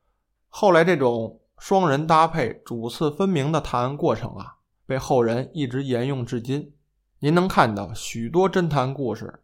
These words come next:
都是这么讲的：这侦探啊，冲在前面破案，助手呢，在后头进行记录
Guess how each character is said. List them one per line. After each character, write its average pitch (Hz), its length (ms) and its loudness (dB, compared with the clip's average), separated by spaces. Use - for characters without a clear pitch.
都 202 220 0
是 135 120 0
这 110 100 -2
么 104 120 -6
讲 - 200 -12
的： - 140 -20
这 143 100 -8
侦 185 240 -2
探 147 240 -2
啊， - 280 -12
冲 160 220 -2
在 123 120 0
前 110 200 -8
面 139 200 -2
破 131 160 0
案， 139 200 2
助 220 220 2
手 113 180 0
呢， - 260 -6
在 139 120 -2
后 135 240 2
头 117 120 -2
进 127 160 -6
行 123 160 -4
记 143 180 -2
录 - 360 -4